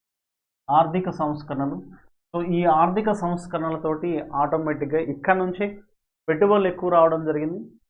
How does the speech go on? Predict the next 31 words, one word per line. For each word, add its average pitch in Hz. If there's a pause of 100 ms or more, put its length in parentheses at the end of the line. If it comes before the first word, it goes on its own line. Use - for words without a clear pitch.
(260)
పెట్టుబడులు 208
రా-, 185
సర్‌ప్లస్ 185
ఎక్కువ 175
వచ్చింది. 170
సర్‌ప్లస్ 185
ఎక్కువ 175
వచ్చింది 165
కాబట్టి, 156 (160)
బిజినెస్ 185
మెన్స్ 170
ఎక్కువగా 156
లబ్ధి 139
పొందిరని 147
చెప్పేసి, 135
వాళ్ళే 156
ప్రజెంట్ 160
సిచ్యువేషన్ 160
ఇప్పటికి 180
కూడా 170
వాళ్ళ 156
దేశాన్ని, 139 (680)
ఆ, 127 (340)
ఆర్థిక, 160 (320)
భారతదేశం 165
యొక్క 156
ఆర్థిక 147
స్థితిగతులను 147
వాళ్ళ 127
గుప్పిట్లో 143
పెట్టుకున్నారు. 123